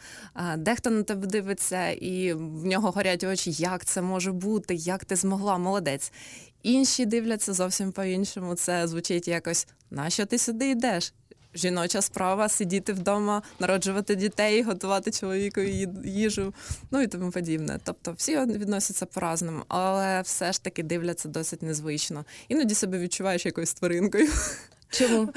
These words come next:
Speaker 1: <laughs> То, ну, тому що якось, ем, всі звикли, що чоловік повинен бути пілотом, а жінка,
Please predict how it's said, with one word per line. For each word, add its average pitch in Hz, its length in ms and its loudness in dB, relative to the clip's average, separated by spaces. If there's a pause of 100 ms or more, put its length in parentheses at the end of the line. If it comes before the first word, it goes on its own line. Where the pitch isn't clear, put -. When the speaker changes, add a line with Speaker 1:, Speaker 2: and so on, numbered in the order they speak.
Speaker 1:
<laughs> - 180 -6
То, 220 140 2
ну, 320 200 4
тому 269 360 2
що - 140 2
якось, 214 600 0
ем, 190 580 -2 (1080)
всі - 140 2
звикли, 214 380 2
що 190 240 -2
чоловік 202 540 0
повинен 165 460 -4
бути 170 220 -10
пілотом, 170 480 -6
а 175 60 -4
жінка, 202 580 -4